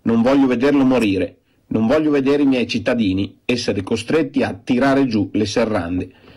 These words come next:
Le chiedo la disponibilità di considerare la possibilità di apertura almeno per i giorni feriali,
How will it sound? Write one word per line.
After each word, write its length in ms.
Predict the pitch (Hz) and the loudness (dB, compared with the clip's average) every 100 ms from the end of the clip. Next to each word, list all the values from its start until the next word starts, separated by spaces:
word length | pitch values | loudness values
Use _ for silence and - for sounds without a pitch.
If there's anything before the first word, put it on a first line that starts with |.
| - - - | -20 -20 -6
Le 100 | 110 | -4
chiedo 260 | 101 135 113 | 0 0 2
la 120 | 113 | 0
disponibilità 1040 | 120 147 - 120 120 117 123 - 95 - - | 0 0 0 0 2 2 0 -2 -4 -6 -6
di 200 | 113 101 | -4 0
considerare 680 | 139 135 131 135 123 104 | 0 0 0 0 2 0
la 120 | 104 98 | -2 -2
possibilità 720 | 180 190 147 127 127 123 123 | -4 -2 -2 0 0 0 -2
di 100 | 113 | -2
apertura 640 | 107 143 143 117 98 113 - _ - | -2 -2 -2 -2 -2 -4 -10 _ -4
almeno 360 | 131 131 147 151 | 0 2 2 2
per 140 | 139 | 0
i 80 | 135 | 2
giorni 260 | 135 143 | 2 2
feriali, 640 | 135 135 127 95 92 95 - | 2 0 0 0 0 -4 -6